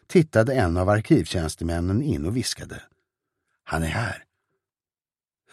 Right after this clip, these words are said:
Herr B hade åter infunnit sig i arkivet och uppgivit sin avsikt att forska. Men den här gången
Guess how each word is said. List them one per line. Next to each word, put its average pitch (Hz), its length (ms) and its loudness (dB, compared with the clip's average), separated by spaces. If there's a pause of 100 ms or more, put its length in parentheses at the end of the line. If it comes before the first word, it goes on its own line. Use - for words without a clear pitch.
(120)
Herr 131 160 4
B 107 260 4
hade 120 240 6
åter 110 460 -2
infunnit 98 640 0
sig 101 180 2
i 110 60 4
arkivet 98 580 -2
och 151 80 4
uppgivit 92 520 -2
sin 185 160 4
avsikt 85 420 -4
att 120 100 -4
forska. - 440 -8 (640)
Men 80 160 -2
den 101 140 2
här 160 160 6
gången 87 480 0